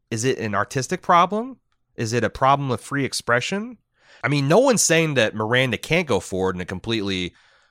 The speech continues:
cranial, rectal, co-located, tone-deaf kind of way. And he'd probably have a lot of defenders, and he'd make a lot of money. But also, can you maybe understand how more and more people would get sick of it, not want to support it,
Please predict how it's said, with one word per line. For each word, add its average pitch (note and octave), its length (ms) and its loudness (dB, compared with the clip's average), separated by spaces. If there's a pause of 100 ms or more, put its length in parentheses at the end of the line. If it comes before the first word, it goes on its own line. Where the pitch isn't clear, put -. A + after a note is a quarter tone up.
(160)
cranial, A2+ 640 0
rectal, A2 440 0
co-located, G#2+ 920 -2
tone-deaf G#2+ 540 -2
kind G2+ 240 -2
of F2+ 80 -2
way. F2+ 380 -2 (320)
And D#3 140 0
he'd G3+ 100 0
probably C4 280 4
have A3+ 200 4
a A3+ 60 4
lot F#3 440 4
of G3 100 -2
defenders, G3 640 -2
and C#3 100 -2
he'd D3+ 100 -2
make F3+ 220 -2
a G#3 40 -6
lot G#3 440 0
of A3+ 80 0
money. C4 500 -4 (640)
But C#3 140 2
also, G#3+ 600 2 (420)
can E3+ 180 0
you E3 60 0
maybe G3 280 2
understand G3 460 0
how F#3+ 140 4
more D#3 420 4
and D#3 80 0
more D#3+ 200 2
people E3 380 -4
would C#3+ 140 -4
get A2 180 -2
sick - 320 -4
of F3+ 180 -2
it, A#3 260 -10 (360)
not G#2+ 340 0
want D3+ 200 4
to E3 40 -2
support F#3 420 -4
it, G#3+ 240 -8